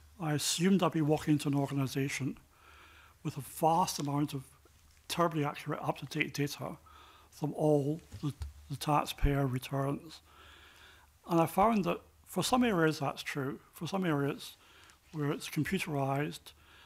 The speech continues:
there is some pretty accurate information there. But there were some other areas of information where we needed to drill down into some of the data.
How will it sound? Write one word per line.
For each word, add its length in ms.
there 80
is 60
some 140
pretty 320
accurate 420
information 560
there. 180
But 80
there 100
were 60
some 220
other 400
areas 320
of 80
information 500
where 140
we 160
needed 360
to 100
drill 300
down 440
into 220
some 220
of 80
the 60
data. 460